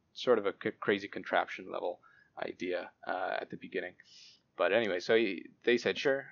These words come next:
Uh, I gave him a contract, they paid me a retainer, and I quit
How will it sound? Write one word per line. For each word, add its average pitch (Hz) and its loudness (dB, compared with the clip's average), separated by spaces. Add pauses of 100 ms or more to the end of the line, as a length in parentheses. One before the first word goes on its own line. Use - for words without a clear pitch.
Uh, - -2
I 92 4
gave 98 -4
him 90 -6
a - -10
contract, 104 0
they 92 -2
paid 98 -8
me 90 -12
a 90 -6
retainer, 107 -6 (340)
and 95 -6
I 90 -2
quit - 2